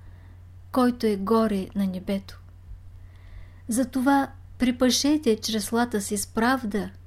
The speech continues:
и пригответе сърцата си в святост,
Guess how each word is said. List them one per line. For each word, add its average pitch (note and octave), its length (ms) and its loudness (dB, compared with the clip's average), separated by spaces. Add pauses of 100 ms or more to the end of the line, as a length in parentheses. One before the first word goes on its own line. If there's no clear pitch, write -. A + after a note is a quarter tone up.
(640)
и C4 160 4
пригответе C4 680 2
сърцата B3+ 640 0
си A3+ 280 -2 (100)
в - 40 -6
святост, A#3 800 0